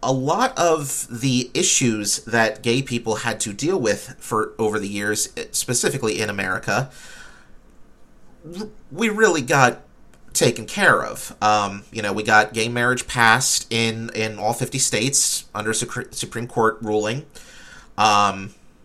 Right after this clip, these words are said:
most states have their own, uh, laws about discrimination against people based on, uh, sexual orientation.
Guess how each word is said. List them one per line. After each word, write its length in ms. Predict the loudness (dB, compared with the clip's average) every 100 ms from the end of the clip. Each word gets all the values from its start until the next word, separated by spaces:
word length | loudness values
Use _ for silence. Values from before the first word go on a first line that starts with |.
| -20 -20
most 680 | -10 2 4 4 -2 -4 -10 -20 -20 -8
states 800 | 0 0 4 2 2 0 0 -2 -2
have 260 | 6 6 6
their 200 | 2 4
own, 440 | 2 2 -2 -6 -10 -18 -20 -20 -20 -4
uh, 460 | 4 8 8 6 4 -2
laws 680 | 0 4 6 4 2 -2 -2
about 480 | 2 6 8 6 -2 -16 -4
discrimination 880 | -2 0 0 0 0 0 -2 -2
against 460 | -4 0 0 0 -4
people 260 | -4 -2 0
based 380 | 0 -2 -6 -6
on, 440 | -4 -2 -2 -4 -14 -16 -20 -20 -20 -2
uh, 180 | 2 4
sexual 360 | 2 0 0
orientation. 720 | -2 -2 0 -2 -2 -4 -8